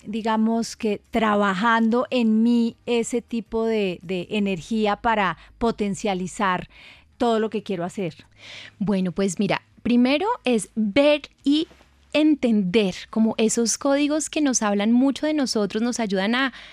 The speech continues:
Speaker 2: conocernos mucho mejor y a hacer conciencia de herramientas que de pronto no habíamos visto y dan-, darnos cuenta que las podemos integrar,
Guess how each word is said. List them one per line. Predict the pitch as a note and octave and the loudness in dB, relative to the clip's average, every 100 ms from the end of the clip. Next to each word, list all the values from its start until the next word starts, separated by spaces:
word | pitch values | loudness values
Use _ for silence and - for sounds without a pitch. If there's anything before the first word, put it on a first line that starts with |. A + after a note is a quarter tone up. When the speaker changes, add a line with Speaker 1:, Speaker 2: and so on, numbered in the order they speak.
| - - - | -20 -20 -2
Speaker 2:
conocernos | C4+ B3 A#3 B3+ A#3+ C4 | 2 2 2 2 2 2
mucho | B3+ D#4 - | 2 0 0
mejor | F4 D#4 A#3 A#3 E4+ - - - - - | -2 -2 0 -2 -4 -10 -20 -20 -12 0
y | C4+ | 2
a | B3 | 2
hacer | A#3+ B3 A#3 | 0 -2 0
conciencia | A#3 A#3 D4+ D4 D4 C#4+ E4 G4 - | 0 0 2 2 2 0 -2 -4 -6
de | G#3 A#3 B3 - | 0 0 0 -2
herramientas | A#3 G#3+ G#3 F#3+ F#3+ G#3 | -2 0 0 0 -2 -4
que | B3+ | -4
de | A#3+ | -2
pronto | G3+ F3+ F#3+ | -2 -2 -2
no | G3+ | 0
habíamos | G#3 G#3+ G#3+ A3 | 0 2 0 -2
visto | G#3 A3 - A#3+ - | 0 0 -2 -8 -2
y | A#3 | 0
dan-, | G#3 G3+ | 2 0
darnos | - G#3 G#3 A3+ A3+ | 0 2 2 0 0
cuenta | C4+ C4+ | 0 0
que | C#4+ | 0
las | C#4 - | -2 -2
podemos | G#3 F3+ F3 | -2 -2 0
integrar, | B3+ B3+ F3+ E3+ - | 2 2 0 -2 -4